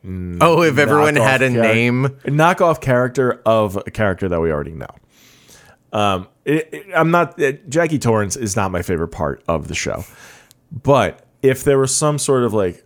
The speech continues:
Speaker 1: like how we have Sheriff Pangborn, right? We
Speaker 2: Yeah.
Speaker 1: have all, you know, Shawshank or whatever. If the whole town was full of
Speaker 2: relatives.
Speaker 1: Yeah.
Speaker 2: Yeah.
Speaker 1: You know, and, like, everybody's interacting with each other, right? So, like, the fact that, like, Jackie, I'm,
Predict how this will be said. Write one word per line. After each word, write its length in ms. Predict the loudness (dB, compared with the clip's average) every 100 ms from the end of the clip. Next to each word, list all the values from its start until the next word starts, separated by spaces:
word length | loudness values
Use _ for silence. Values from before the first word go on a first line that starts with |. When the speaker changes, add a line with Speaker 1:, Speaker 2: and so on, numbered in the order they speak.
| -4
Speaker 1:
like 120 | -2 0
how 120 | 0
we 80 | 2
have 420 | 0 -2 -4 -10
Sheriff 320 | -4 -2 -2
Pangborn, 600 | -4 -6 -6 -8 -8 -10 -14 -10
right? 340 | -4 -4 -4 -4
We 100 | -2
Speaker 2:
Yeah. 180 | 0
Speaker 1:
have 220 | -2 -4 -10
all, 420 | -2 -2 -2 -6 -8
you 120 | -6
know, 160 | -8 -10
Shawshank 520 | -4 -4 -4 -8 -10
or 40 |
whatever. 340 | -8 -8 -10 -16 -20 -20 -16
If 100 | -8
the 80 | -4
whole 140 | -2 -2
town 320 | -4 -4 -4
was 160 | -6 -4
full 300 | -2 0 0
of 420 | -2 -2 -4 -10
Speaker 2:
relatives. 960 | -2 0 0 -2 -2 -2 -2 -4 -4 -2
Speaker 1:
Yeah. 380 | 2 4 2 0 -4
Speaker 2:
Yeah. 540 | 0 2 4 4 2 0
Speaker 1:
You 120 | 0
know, 120 | 0 0
and, 220 | 0 0
like, 220 | 2 0 0
everybody's 380 | 0 2 2 0
interacting 420 | -2 -2 -4 -6
with 120 | -10 -10
each 100 | -8
other, 140 | -6
right? 200 | -4 -4 -6 -12
So, 340 | -2 0 2
like, 280 | 0 -2 -6 _ _ _ -8
the 140 | -6
fact 260 | -2 0 0
that, 80 | 0
like, 240 | 0 -4 _ _ -16
Jackie, 520 | -8 -4 -4 -6 -4
I'm, 200 | -2 -2